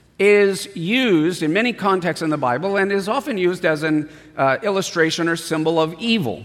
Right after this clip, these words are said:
I'm sure you're all familiar with the Passover,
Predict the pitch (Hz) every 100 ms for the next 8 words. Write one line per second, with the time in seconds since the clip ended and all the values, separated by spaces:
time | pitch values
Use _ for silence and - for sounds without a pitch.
0 | - - - _ _ _ _ - 127 127
1 | - 180 160 147 156 156 151 139 - 175
2 | 202 190 180 160 160 - 214 196 - 107
3 | -